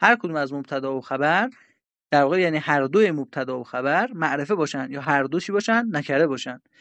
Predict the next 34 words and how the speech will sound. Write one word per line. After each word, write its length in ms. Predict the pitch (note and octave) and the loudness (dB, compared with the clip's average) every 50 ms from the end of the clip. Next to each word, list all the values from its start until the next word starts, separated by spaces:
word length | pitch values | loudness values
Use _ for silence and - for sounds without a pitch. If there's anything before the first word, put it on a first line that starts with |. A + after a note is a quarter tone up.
| - - _ _ | -20 -20 _ _
صالحة 760 | - - F#3+ F#3+ F#3+ G3 G3+ A#3 C#4+ C4 B3 A#3 A3+ A#3 G#3+ | -2 2 4 6 6 6 4 4 4 2 2 0 0 0 -2
لجعلها 640 | G3 F#3 E3+ D#3+ D#3 F3+ D#3 D3+ D#3+ D#3 D3 D3+ D3 | -2 -2 -4 -2 0 2 2 2 0 -2 -2 -2 -4
مبتدأ، 640 | D3+ D3 C3+ - - C#3 - C3+ C3 C3 C3 B2+ B2 - _ _ _ _ _ _ - | -4 -6 -6 -6 -4 -4 -4 -4 -4 -4 -4 -6 -6 -10 _ _ _ _ _ _ 0
و 300 | D3 C#3+ D3 D3 D3 C#3+ | 2 4 4 4 4 2
صلاحیت 580 | - - D3+ D3+ D3 C#3+ C3 D3 E3+ A#3 C4 - | 2 2 2 4 4 2 2 4 2 2 2 2
داشته 260 | B3 A3 - - G3+ | -2 -2 0 2 2
باشن 280 | F#3+ F3 F#3+ F3 E3+ | 2 0 0 -2 -2
که 140 | E3 - E3 | -2 -2 -2
مبتدا 440 | D#3+ D#3 C#3 - - C#3 C3 C3 B2+ | -2 -2 -2 -2 0 0 0 0 -2
بشون. 320 | A#2+ B2+ - C#3+ A#2+ A#2 - _ _ _ _ _ - | -4 -6 -8 -8 -10 -10 -14 _ _ _ _ _ 0
ولا 380 | C#3 D3 D#3+ G3 A#3+ C4+ C4+ | 2 4 4 6 4 4 4
مبین 460 | B3+ A3+ G#3+ F#3+ F#3 F3 E3 D3 D#3+ D#3 | 4 2 2 2 2 2 0 0 -2 -2
للمبتدأ 800 | D3+ D3+ D3 D3 C#3+ C#3+ D3 C#3+ - - D3 C3+ C#3 D3+ F#3+ | -2 -2 -2 -2 -2 -2 -4 -8 -6 -4 -2 0 0 2 2
من 100 | A3+ A3+ | 2 2
الخبر، 520 | G#3+ G3+ F#3 - C#3+ C3+ C#3+ C#3 C#3 C3+ C3 | 2 2 0 0 0 0 2 2 0 0 -2
و 140 | C3+ C3+ B2+ - _ _ - A2+ - - _ _ _ - - _ _ _ _ _ _ _ | -4 -6 -6 -8 _ _ -20 -20 -20 -20 _ _ _ -20 -20 _ _ _ _ _ _ _
در 160 | - C3+ C3+ | 2 4 4
واقع 140 | C3 C3+ D3+ | 4 4 2
چیزی 240 | D#3 - F3 E3+ G3 | 0 0 0 2 4
هم 160 | G3 G3+ G#3 | 4 6 6
نباشه 300 | G3+ F3 D#3+ C#3+ - C#3+ | 4 4 2 0 -4 -4
که، 160 | A#2+ C#3+ C3+ | -6 -6 -4
قرینه‌ای 440 | B2+ D3 C#3 C3+ C3+ C#3 D3 E3 F#3+ | -2 0 0 0 0 0 0 0 0
هم 160 | G3 G3+ G#3 | 0 2 2
نباشه 280 | G#3 F#3 D#3 - - C3 | 2 2 0 -2 -4 -6
که 160 | - C#3 C3 | -6 -6 -4
مبتدا 380 | C3+ C3+ B2 - C3+ B2 A#2+ C#3+ | -4 -6 -4 -4 -4 -2 0 2
رو 80 | E3+ | 2
از 160 | E3 - - | 2 2 0
خبر 360 | - - B2+ B2+ C#3 E3+ A3 C4+ - _ _ _ _ _ _ _ _ _ | -4 -6 -2 0 2 2 2 0 -2 _ _ _ _ _ _ _ _ _
بیان 300 | - C3 C3 C#3 C#3 C3 | 2 4 4 4 2 2
بکنن، 340 | A#2+ A2+ - B2+ A#2+ A#2 A2+ | -2 -4 -6 -6 -6 -6 -6
تبیین 440 | A#2 C#3 B2+ A#2+ A#2 C3 C#3 C3 A#2+ | -6 -6 -6 -4 -2 0 0 0 0
بکنن. 400 | A2+ G#2+ A2+ A#2+ A2+ A2+ A2+ A2+ | -2 -4 -6 -6 -6 -6 -8 -10